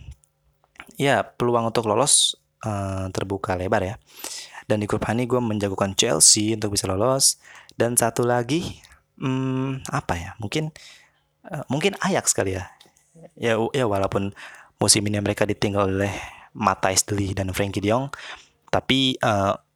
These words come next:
masih ada beberapa pemain yang mereka andalkan, masih ada, ada Hakim Ziyech, ada Dusan Tadic. Jadi,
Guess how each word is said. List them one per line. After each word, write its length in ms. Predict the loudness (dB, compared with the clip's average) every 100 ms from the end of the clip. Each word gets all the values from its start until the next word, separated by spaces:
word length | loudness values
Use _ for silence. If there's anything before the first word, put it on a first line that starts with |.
| _ _ -2
masih 320 | 2 4 4
ada 160 | 2
beberapa 400 | 2 2 0 0
pemain 320 | 0 -2 -2 -2
yang 240 | -4 -6
mereka 320 | -6 -2 -2 -4
andalkan, 480 | -6 -4 -2 -4 -6 -6
masih 240 | 0 2 2
ada, 320 | 0 0 -4 -8
ada 400 | -6 -2 -2 0
Hakim 400 | -2 0 0 0
Ziyech, 480 | 0 2 0 0 -4
ada 160 | -2
Dusan 320 | 2 2 2
Tadic. 240 | 0 -2 0
Jadi, 400 | 0 2 0